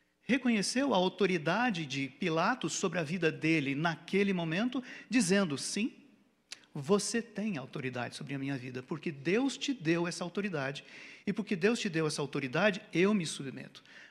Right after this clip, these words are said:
Da mesma forma como Jesus, que é Deus, submeteu-se a pais caídos, pecadores, profundamente pecadores.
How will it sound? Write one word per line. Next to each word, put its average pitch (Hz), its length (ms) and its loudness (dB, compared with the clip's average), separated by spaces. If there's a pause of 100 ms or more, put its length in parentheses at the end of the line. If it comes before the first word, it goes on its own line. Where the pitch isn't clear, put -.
Da 262 140 2
mesma 247 320 4
forma 214 300 4
como 165 440 2 (180)
Jesus, 180 840 6 (360)
que 139 220 -2
é 123 100 -2
Deus, 131 580 -4 (840)
submeteu-se 254 760 2
a 165 60 2
pais 190 840 2 (1400)
caídos, 214 720 0 (500)
pecadores, 208 840 -2 (360)
profundamente 208 1160 2
pecadores. 147 760 -8